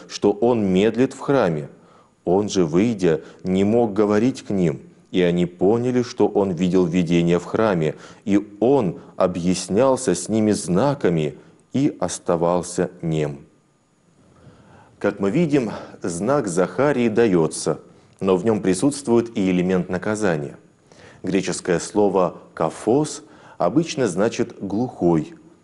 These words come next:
но так раньше говорили о немоте,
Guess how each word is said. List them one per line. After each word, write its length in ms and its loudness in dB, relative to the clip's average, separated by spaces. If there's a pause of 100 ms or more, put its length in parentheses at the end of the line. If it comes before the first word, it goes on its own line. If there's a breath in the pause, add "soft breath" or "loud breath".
(240)
но 120 0
так 240 -4
раньше 320 -2
говорили 720 0
о 340 2
немоте, 680 -4